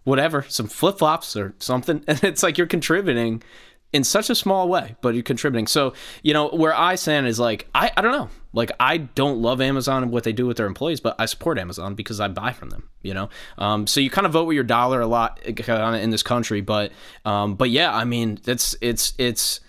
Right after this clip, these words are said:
that the whole, um, I wish I knew more about socialism. I wish I knew more about other, these other forms because I would be able to kind of, you know, um, have a perspective, but I really don't. Uh, I've only experienced this, and,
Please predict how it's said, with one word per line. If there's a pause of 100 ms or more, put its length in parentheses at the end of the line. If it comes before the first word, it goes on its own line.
(300)
that
the
whole,
um, (220)
I
wish
I
knew
more
about
socialism.
I
wish
I
knew
more
about
other,
these
other
forms
because
I
would
be
able
to
kind
of, (300)
you
know, (100)
um,
have
a
perspective,
but
I
really
don't. (360)
Uh,
I've
only
experienced
this, (400)
and,